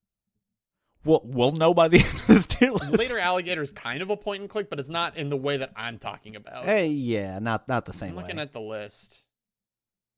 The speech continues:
Speaker 2: No,
Speaker 1: I
Speaker 2: I
Speaker 1: think
Speaker 2: think
Speaker 1: it, I think it is probably the
Speaker 2: Yeah,
Speaker 1: newest
Speaker 2: and I
Speaker 1: one.
Speaker 2: think
Speaker 1: We'll, we'll find out later, but I think it probably is.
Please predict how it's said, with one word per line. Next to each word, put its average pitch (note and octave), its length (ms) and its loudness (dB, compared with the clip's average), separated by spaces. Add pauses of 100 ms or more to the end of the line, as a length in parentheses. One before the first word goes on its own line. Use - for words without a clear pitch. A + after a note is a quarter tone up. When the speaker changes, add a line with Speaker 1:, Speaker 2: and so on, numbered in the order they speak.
(140)
Speaker 2:
No, D3+ 340 -6
Speaker 1:
I D3+ 60 -2
Speaker 2:
I A#2+ 40 -4
Speaker 1:
think G3 240 -2
Speaker 2:
think A3+ 120 -8
Speaker 1:
it, D3 180 4
I D#3 120 8
think B3+ 200 -2
it C4 100 2
is A3+ 120 4
probably D3 760 2
the A2+ 160 -6
Speaker 2:
Yeah, C3 80 -2
Speaker 1:
newest A2 340 -4
Speaker 2:
and D#3+ 100 -2
I G3 60 0
Speaker 1:
one. G#3+ 60 -4
Speaker 2:
think - 100 -4
Speaker 1:
We'll, G#3+ 180 8
we'll A#3 140 6
find A3+ 280 2
out G3 120 2
later, B2+ 240 2
but C3 180 2
I C3 120 2
think C#3+ 160 -4
it A#2+ 60 -4
probably F#2 340 -4
is. D2+ 100 -20